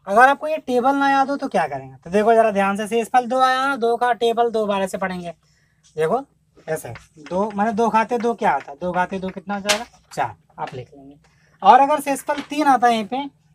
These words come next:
तो दो घाते तीन कर लेते हैं। दो घाते तीन में दो दूना चार, दूना आठ हो जाएगा, ठीक है ना। और शेषफल ज़ीरो अगर आएगा,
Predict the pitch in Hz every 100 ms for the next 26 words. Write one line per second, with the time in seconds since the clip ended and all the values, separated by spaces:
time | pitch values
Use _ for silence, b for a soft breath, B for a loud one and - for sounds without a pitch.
0 | - 208 240 214 214 240 233 208 160 147
1 | 139 147 180 180 185 190 220 220 190 208
2 | 208 214 202 196 196 214 285 - _ _
3 | _ _ _ 170 160 127 127 135 160 226
4 | 233 254 254 _ b b b 202 262 269
5 | 269 - 285 262 190 240 302 285 247 220
6 | 214 208 254